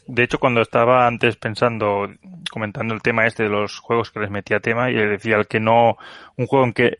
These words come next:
realmente lo que funciona es ese mecanismo numérico y el tema te, te da absolutamente igual, porque aquí no, ni te pretende hacer sentir que estás en,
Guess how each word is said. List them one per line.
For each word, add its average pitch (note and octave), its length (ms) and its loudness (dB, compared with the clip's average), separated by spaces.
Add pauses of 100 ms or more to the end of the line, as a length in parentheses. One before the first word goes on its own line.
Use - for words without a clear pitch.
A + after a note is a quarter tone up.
realmente B2 500 2
lo A2 80 4
que G#2 120 -4
funciona A#2+ 420 -4
es A2 100 -4
ese G#2+ 200 -6
mecanismo G#2+ 500 -4
numérico A2 400 -4
y G2+ 60 -2
el F#2+ 100 -6
tema A2 260 2
te, F#2 280 -8
te G2 100 -10
da G2+ 160 0
absolutamente G2 680 -4
igual, G#2+ 360 0 (600)
porque G#2 240 -6
aquí G2 220 -2
no, A2 260 4 (460)
ni A#2 160 -2
te A2+ 140 0
pretende B2 420 2
hacer B2+ 220 0
sentir A#2+ 500 0
que - 80 -2
estás A2+ 380 -2
en, A#2 80 2